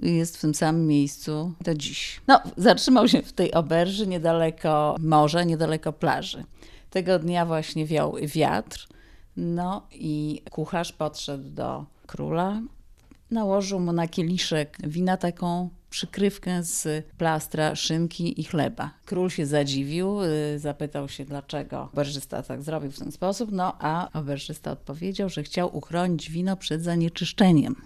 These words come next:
Natomiast la tapa po hiszpańsku to jest przykrywka, pokrywka. I stąd, y, powstało tapas. Królowi to się tak spodobało, że zarządził, żeby od tej pory wino zawsze było podawane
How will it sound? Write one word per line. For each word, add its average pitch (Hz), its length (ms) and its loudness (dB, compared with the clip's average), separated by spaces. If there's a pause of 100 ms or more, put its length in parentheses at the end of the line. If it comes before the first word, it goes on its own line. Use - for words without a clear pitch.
(120)
Natomiast 160 520 -2
la 143 180 -2
tapa 190 420 0
po 156 140 -2
hiszpańsku 175 540 -4
to 190 120 -8
jest 175 100 -10
przykrywka, - 680 -4 (140)
pokrywka. 170 500 -6 (360)
I 180 60 -4
stąd, 185 480 -2
y, 185 400 -2
powstało 165 600 -6 (360)
tapas. - 580 -6 (300)
Królowi 180 500 0
to 143 120 -4
się 143 140 -8
tak 190 240 -2
spodobało, 160 600 -2
że 180 120 -4
zarządził, 175 720 -4 (380)
żeby 156 260 -6
od 196 240 2
tej 226 140 0
pory 175 320 0
wino 185 340 0
zawsze 165 360 -2
było 160 140 -4
podawane 147 720 -2